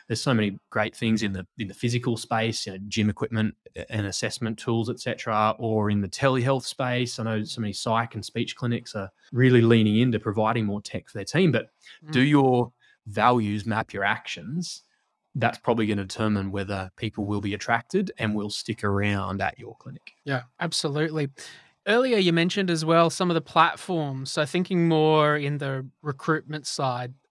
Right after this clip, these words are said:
Speaker 2: this time, where, where do you find these awesome people? You know, it's one thing to, to build the right environment for it and everything, and, you know, you can't just throw an ad up on Seek anymore or anything. Are there any platforms or methods or,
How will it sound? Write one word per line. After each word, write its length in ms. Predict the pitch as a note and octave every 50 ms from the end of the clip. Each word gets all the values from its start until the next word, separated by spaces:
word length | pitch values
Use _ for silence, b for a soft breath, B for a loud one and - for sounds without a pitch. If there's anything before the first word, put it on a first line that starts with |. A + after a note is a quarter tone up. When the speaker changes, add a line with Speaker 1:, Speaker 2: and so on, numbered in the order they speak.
| _ _
Speaker 2:
this 380 | - C#3 C#3+ C3+ C3+ - - -
time, 280 | - - D3+ C#3 C#3+
where, 140 | D3+ G#3 A#3
where 220 | - F#3+ G3 B3 C4+
do 60 | C4+
you 80 | C4+ G3+
find 320 | - D3+ C#3 C#3 D3 D3
these 180 | D3+ C#3 C3+ C3+
awesome 320 | C#3 C3 B2 - - C3
people? 420 | - - B2 A#2+ - - B2+ B2+ C3
You 80 | C#3 D3
know, 80 | D#3+ D#3+
it's 120 | C#3+ -
one 160 | F3+ F3 F3
thing 200 | E3+ F#3+ E3+ D#3+
to, 180 | - - E3 D#3+
to 160 | D#3 - E3
build 360 | D#3 C#3+ D#3 D#3 D#3+ E3 D#3 -
the 100 | - D3
right 320 | C#3+ C#3+ D#3 D3+ D3+ D#3+
environment 680 | E3 D#3+ D#3 C#3+ D3 D3+ D#3 D#3 D3+ D3+ D3+ D3 D3+ C#3+
for 400 | - - D#3+ D#3 D#3 D#3 D3+ D3+
it 80 | D3+ -
and 100 | C#3 C#3
everything, 720 | C#3+ C#3+ D3+ D3+ C3+ - - D#3 D3 C#3+ C#3+ C#3+ C#3 C#3 C#3+
and, 120 | D#3 D3 C#3+
you 120 | C#3+ C#3+
know, 60 | C#3+
you 200 | C#3 C#3 D3+ C#3
can't 260 | C#3 - D3+ C#3+ C3+
just 220 | C3+ D#3 C3+ - -
throw 220 | - E3+ D3+ C#3+
an 80 | C#3 C#3
ad 120 | C#3 C#3+
up 200 | C#3+ C#3 C#3 -
on 100 | D3 C#3
Seek 340 | C3+ - - D3+ C#3+ C3+ -
anymore 600 | D#3 C#3+ C#3+ C#3+ C#3+ C#3 C#3 C#3 C3+ C#3 C3+ C3
or 120 | B2+ C3
anything. 360 | C#3 C#3+ C#3+ C3+ - D3 D3 -
Are 120 | E3 F3 E3
there 160 | F3+ F3 F3
any 420 | F3+ F3 F3 E3+ D#3+ D#3+ D#3 D#3 - -
platforms 560 | - F#3+ - - - F#3+ F3+ F3 E3+ E3 E3
or 80 | D3
methods 360 | D3 D#3 D#3 C#3+ - D#3+ C#3+ C#3+
or, 140 | D3 C#3+